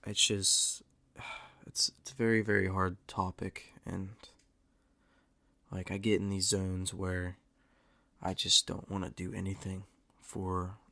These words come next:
time and time again, and it's very hard to kick yourself out of that. If anybody else has ever experienced it, they, they know what that's like.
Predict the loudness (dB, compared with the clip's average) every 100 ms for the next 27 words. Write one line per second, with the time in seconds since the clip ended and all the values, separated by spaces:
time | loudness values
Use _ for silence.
0 | _ -14 -8 -4 -4 -4 -8 -8 -6 -4
1 | -4 -4 -4 -4 -6 _ -20 _ _ _
2 | _ _ -10 -6 -4 -6 -10 -12 -8 0
3 | 4 4 2 -4 -4 -6 -8 -2 0 0
4 | 0 0 0 0 -4 -8 _ _ _ _
5 | _ _ _ -6 -6 -4 -6 -2 -2 -2
6 | -2 -4 -4 -2 0 2 0 -2 -2 -4
7 | -10 -10 -10 -12 -10 -8 -6 -6 -4 -4
8 | -6 -8 -10 -8 -6 -8 -10 -20